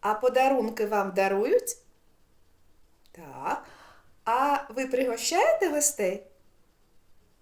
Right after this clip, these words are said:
Так, ось і Катруся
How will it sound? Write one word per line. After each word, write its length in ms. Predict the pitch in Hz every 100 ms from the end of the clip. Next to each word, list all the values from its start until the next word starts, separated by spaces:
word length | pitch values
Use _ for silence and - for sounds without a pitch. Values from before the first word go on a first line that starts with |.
| _ _ _ -
Так, 640 | 269 269 285 254 196 190 - - -
ось 260 | 175 285 -
і 60 | 285
Катруся 920 | 254 254 254 330 415 554 - 208 175